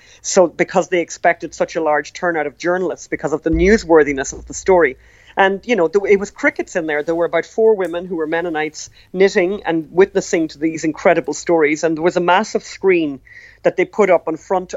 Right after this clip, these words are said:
of the jury where they projected images, included the images of the forty-seven babies who were found in the premises, the bodies of the forty-seven that were found, um,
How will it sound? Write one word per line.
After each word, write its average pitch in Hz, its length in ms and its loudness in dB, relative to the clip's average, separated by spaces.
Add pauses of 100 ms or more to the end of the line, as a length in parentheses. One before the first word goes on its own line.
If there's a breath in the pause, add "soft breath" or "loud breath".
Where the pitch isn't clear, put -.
of 160 340 0
the 147 80 -20
jury 160 540 -6 (300 soft breath)
where 180 140 0
they 196 100 4
projected 175 540 -2
images, 151 360 -6
included 156 380 -10
the 147 140 -6
images 156 420 -4
of 143 300 0
the 143 80 -10
forty-seven 165 640 0
babies 143 340 -2
who - 80 -8
were 139 100 -2
found 160 380 2
in 143 100 -6
the 135 80 -6
premises, - 480 -4
the - 80 -14
bodies 147 380 0
of 147 80 -8
the - 40 -20
forty-seven 147 580 -2
that 135 80 -4
were 135 100 -6
found, 139 340 0 (460 loud breath)
um, 143 320 2